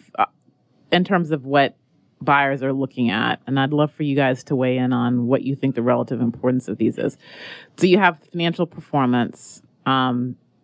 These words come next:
you didn't mention hard assets, but I imagine that that is probably of some importance to different, different buyers.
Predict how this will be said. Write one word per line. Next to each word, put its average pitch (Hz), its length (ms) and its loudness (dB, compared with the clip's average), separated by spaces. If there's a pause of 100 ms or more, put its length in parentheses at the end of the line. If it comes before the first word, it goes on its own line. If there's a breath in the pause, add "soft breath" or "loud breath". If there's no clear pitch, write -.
(140)
you 175 140 2
didn't 170 200 4
mention 143 240 -4
hard 147 180 -2
assets, 123 520 -4
but 127 260 -2
I 127 80 -2
imagine 123 380 -2
that 117 120 -4
that 113 180 -4 (520)
is - 120 -4
probably 127 380 -2
of 120 100 -2
some 131 200 -4
importance 120 440 -4
to 120 100 -4
different, - 440 -4
different 110 300 -4
buyers. 120 500 -2